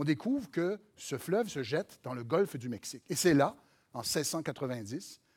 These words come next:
en seize cent quatre-vingt-dix-neuf plus précisément, que Pierre Lemoyne d'Iberville va fonder donc la Louisiane. Donc un personnage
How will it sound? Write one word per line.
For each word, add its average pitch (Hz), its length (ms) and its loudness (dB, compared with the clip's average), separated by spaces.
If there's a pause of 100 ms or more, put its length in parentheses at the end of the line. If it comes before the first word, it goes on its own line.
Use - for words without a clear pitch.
(280)
en 110 60 -10
seize 156 220 0
cent 160 140 0
quatre-vingt-dix-neuf 135 920 -2
plus 135 140 -10
précisément, 117 600 -6 (500)
que 175 220 4
Pierre 151 240 0
Lemoyne 139 240 2
d'Iberville 127 540 0
va 131 100 -4
fonder 120 380 -4
donc 139 240 -4
la 120 80 -2
Louisiane. 113 440 -8 (840)
Donc 240 220 6
un 214 80 8
personnage 247 720 6